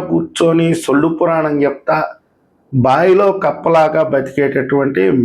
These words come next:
మేధావులు, జర్నలిస్టుల వల్లే ఈ ఆంధ్రప్రదేశ్ రాష్ట్రానికి ఆ నిజమైనటువంటి ముప్పు. నేను ఎన్నికల ఫలితాలు వచ్చిన ఒక మూడు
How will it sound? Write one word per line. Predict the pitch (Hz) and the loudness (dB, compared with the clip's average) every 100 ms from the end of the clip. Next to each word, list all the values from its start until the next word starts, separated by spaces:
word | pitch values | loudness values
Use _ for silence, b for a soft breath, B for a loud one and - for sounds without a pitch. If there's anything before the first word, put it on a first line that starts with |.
| 117 | 2
మేధావులు, | 117 135 151 156 151 143 143 175 190 127 | 2 0 0 0 2 0 0 0 0 -2
జర్నలిస్టుల | 123 139 151 139 - 135 123 | -2 0 0 -2 -4 -2 0
వల్లే | 127 147 220 - b b b b - | 2 2 0 -2 b b b b -2
ఈ | 131 127 | 2 2
ఆంధ్రప్రదేశ్ | 127 160 170 170 170 - 139 | 2 0 0 0 0 0 -2
రాష్ట్రానికి | 135 - 143 139 139 - - _ b b _ - | -2 -4 -4 -4 -4 -2 -4 _ b b _ -6
ఆ | 117 123 135 | -4 -2 0
నిజమైనటువంటి | 131 175 180 190 185 170 160 226 160 135 | 2 2 2 0 0 -2 -2 0 2 2
ముప్పు. | 131 - 135 - _ _ B B B | -2 -4 -6 -8 _ _ B B B
నేను | 160 185 175 170 | 0 2 2 2
ఎన్నికల | 214 233 240 240 226 | 2 0 0 -2 0
ఫలితాలు | 196 196 190 202 190 175 | 0 0 0 0 2 0
వచ్చిన | 175 - 180 180 175 - - - | -2 -2 0 0 -4 -8 -10 -4
ఒక | 139 156 | -2 -2
మూడు | 156 170 | 0 0